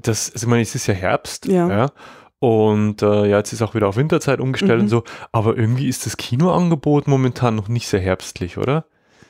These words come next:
Speaker 1: Also ich
Speaker 2: Mhm.
Speaker 1: finde das ja, eigentlich ist ja, ähm, ich verstehe ja immer nicht, wieso diese Blockbuster immer im
Speaker 2: Mhm.
Speaker 1: Sommer angesiedelt sind, weil ich finde ja so Herbst, Winter eigentlich die perfekte Kinojahreszeit ist.
Speaker 2: Ja, ist ja auch. Aber jetzt, ich muss sagen, dass der November jetzt besser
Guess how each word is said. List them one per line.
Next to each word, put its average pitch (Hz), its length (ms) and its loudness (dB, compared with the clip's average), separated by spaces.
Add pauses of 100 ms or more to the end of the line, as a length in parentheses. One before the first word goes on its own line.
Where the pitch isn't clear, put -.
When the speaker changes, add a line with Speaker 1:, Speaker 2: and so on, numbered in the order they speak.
(280)
Speaker 1:
Also - 200 2
ich 160 160 0
Speaker 2:
Mhm. 160 60 0
Speaker 1:
finde 147 180 2
das 139 180 0
ja, 117 180 2
eigentlich 147 540 0
ist 165 140 -2
ja, 139 200 2 (440)
ähm, 117 200 0
ich 120 100 -8
verstehe 135 280 2
ja 135 60 4
immer 123 160 2
nicht, 131 220 -4
wieso 117 340 0
diese 117 240 -6
Blockbuster - 800 -2
immer 110 220 -2
im 107 140 2
Speaker 2:
Mhm. 214 60 2
Speaker 1:
Sommer 131 300 0
angesiedelt 107 640 -2
sind, 123 340 -2 (400)
weil 110 160 2
ich 110 100 -4
finde 120 300 -2
ja 110 140 2
so 107 160 0
Herbst, 104 380 -2
Winter 123 260 0
eigentlich 110 260 0
die 113 140 -6
perfekte 104 720 -2
Kinojahreszeit 98 800 -4
ist. - 220 -12 (160)
Speaker 2:
Ja, 185 220 -4
ist 185 240 -6
ja 175 140 -4
auch. 160 200 -6 (380)
Aber 170 180 2
jetzt, 180 220 0
ich 190 80 -4
muss 190 180 0
sagen, 180 260 2
dass 190 160 -4
der 190 80 2
November 185 460 2
jetzt 196 260 -2
besser 190 680 0